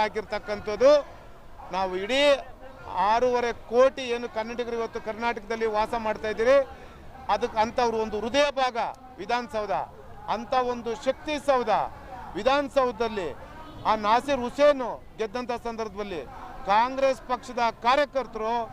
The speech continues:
ಏನು ಪಾಕಿಸ್ತಾನಕ್ಕೆ ಜೈಕಾರ ಕೂಗಿರ್ತಕ್ಕಂಥದ್ದು, ನಾನು ಮೊದಲನೇದಾಗಿ ಅದನ್ನ ಪಕ್ಷದ ವತಿಯಿಂದ ಒಬ್ಬ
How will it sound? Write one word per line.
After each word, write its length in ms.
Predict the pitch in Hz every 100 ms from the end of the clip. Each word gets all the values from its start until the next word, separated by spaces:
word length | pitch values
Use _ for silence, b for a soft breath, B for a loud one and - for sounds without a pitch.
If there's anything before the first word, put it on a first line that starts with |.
| - - - - - - - - - 208
ಏನು 180 | 269 277 -
ಪಾಕಿಸ್ತಾನಕ್ಕೆ 840 | 226 254 285 269 269 254 254 - 247 196
ಜೈಕಾರ 320 | 220 247 269 254 233
ಕೂಗಿರ್ತಕ್ಕಂಥದ್ದು, 880 | 240 233 - 226 233 220 226 240 302 294 - - - - 196
ನಾನು 200 | 226 226 214
ಮೊದಲನೇದಾಗಿ 580 | 220 240 254 240 233 226 226
ಅದನ್ನ 200 | 226 226 214 185 - - - 226
ಪಕ್ಷದ 320 | 233 262 254 247
ವತಿಯಿಂದ 480 | 247 247 254 247 294 311 294 226
ಒಬ್ಬ 140 | 247